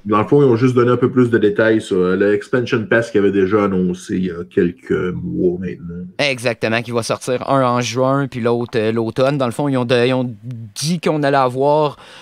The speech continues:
Speaker 2: deux tours à choisir, un genre de Battle Tower, où ce que le nouveau Pokémon qui sort va falloir l'entraîner là, puis qui va évoluer à la fin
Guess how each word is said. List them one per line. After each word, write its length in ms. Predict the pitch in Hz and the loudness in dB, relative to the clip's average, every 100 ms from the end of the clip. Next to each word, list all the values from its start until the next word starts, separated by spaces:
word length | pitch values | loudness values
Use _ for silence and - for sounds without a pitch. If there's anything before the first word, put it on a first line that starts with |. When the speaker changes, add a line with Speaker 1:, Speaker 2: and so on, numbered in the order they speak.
| - | -6
Speaker 2:
deux 280 | 151 190 180 | 0 0 2
tours 420 | 185 190 165 143 | 2 2 -2 -2
à 80 | 139 | -4
choisir, 680 | - 147 123 156 170 135 | -2 -4 -2 -2 -2 -2
un 160 | 131 123 | -2 0
genre 240 | 120 143 | 0 0
de 120 | 135 | 0
Battle 340 | 123 120 - 127 | -2 -2 -2 -2
Tower, 540 | 127 113 123 156 151 120 | 0 2 2 2 0 -4
où 120 | 127 | -10
ce 100 | - | -6
que 460 | 123 123 120 123 | 0 2 2 2
le 120 | 123 127 | 2 0
nouveau 260 | 135 143 | -2 -2
Pokémon 460 | 143 127 123 131 135 | -2 -2 -2 -2 -2
qui 120 | - | -4
sort 320 | - 131 139 | 0 2 2
va 120 | 127 117 | 0 -2
falloir 300 | 117 120 127 | -2 0 0
l'entraîner 460 | 120 - 123 120 | -2 -4 -4 -2
là, 180 | 120 131 | 0 -2
puis 120 | 127 | -4
qui 100 | - | -10
va 160 | 120 127 | -2 -2
évoluer 400 | 123 127 127 143 | 0 0 0 2
à 80 | 135 | 2
la 120 | 117 | 0
fin 240 | - 135 | -2 -2